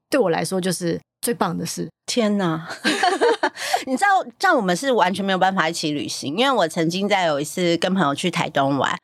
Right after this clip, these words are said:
Speaker 2: 然后就是有一个显生，然后跟我们几个都纯生，然后我们就是
Speaker 1: 纯生啊，啤酒啊。
Speaker 2: 对，纯生啤酒，纯生产者。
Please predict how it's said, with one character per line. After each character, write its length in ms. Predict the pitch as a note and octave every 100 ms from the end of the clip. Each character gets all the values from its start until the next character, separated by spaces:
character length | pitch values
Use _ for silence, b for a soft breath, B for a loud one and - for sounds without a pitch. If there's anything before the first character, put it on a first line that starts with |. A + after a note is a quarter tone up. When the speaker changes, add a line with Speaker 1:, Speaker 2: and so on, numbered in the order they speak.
| _
Speaker 2:
然 180 | F#3+ G3
后 220 | A#3 G#3+
就 160 | G3 G#3+
是 200 | A3 G3
有 260 | D#3 C#3+ - _
一 60 | F#3+
个 140 | F#3+
显 260 | F3+ D3 D3+
生， 240 | E3 E3 D3
然 120 | D#3
后 180 | F#3 E3+
跟 300 | E3 E3 E3
我 80 | C3+
们 120 | C#3
几 140 | -
个 140 | C3+ B2
都 120 | D3+
纯 260 | - - E3
生， 260 | - - - - _
然 120 | - G3
后 120 | A#3+
我 60 |
们 100 | F#3
就 100 | E3 D#4
是 60 |
Speaker 1:
纯 80 | D#4+
生 300 | - F4+ F#4+
啊， 80 | G4+
啤 300 | - B3 A3
酒 240 | - E4+
啊。 40 | C4+
Speaker 2:
对， 240 | B3+ A3 A#4+
纯 180 | - B4
生 200 | D#4+ F4
啤 160 | E4+ G3
酒， 180 | F#3 F3
纯 200 | A#3+ A#3+
生 200 | B3+ B3+
产 260 | A3 D#3+ D#3
者。 220 | F3+